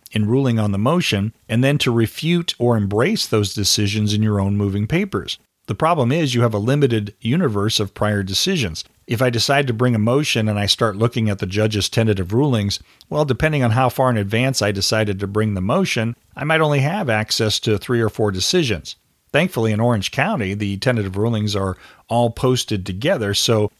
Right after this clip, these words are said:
over the years, as I've downloaded tentative rulings related to my particular motions, I was unknowingly creating a database of all the tentative rulings issued by the judge on that particular day.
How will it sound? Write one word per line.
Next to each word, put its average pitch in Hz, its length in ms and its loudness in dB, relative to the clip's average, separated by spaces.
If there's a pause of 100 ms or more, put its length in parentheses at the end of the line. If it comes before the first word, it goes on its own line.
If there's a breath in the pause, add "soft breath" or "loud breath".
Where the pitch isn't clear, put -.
(100)
over 131 240 0
the 110 120 0
years, 123 460 2
as 107 200 2
I've 98 120 -2
downloaded 110 680 0
tentative 101 420 0
rulings 107 400 0
related 104 460 -2
to 104 160 -2
my 113 360 0
particular 98 560 -4
motions, 92 580 0 (200)
I 110 140 -2
was 104 180 0
unknowingly 107 640 0
creating 104 420 -2
a 95 100 -4
database 104 600 0
of 90 120 -4
all 127 300 -2
the 117 100 0
tentative 95 440 -2
rulings 98 360 0
issued 101 280 -2
by 95 160 0
the 92 120 -4
judge 101 340 -2
on 92 140 -2
that 92 180 -4
particular 87 460 -6
day. 113 360 -6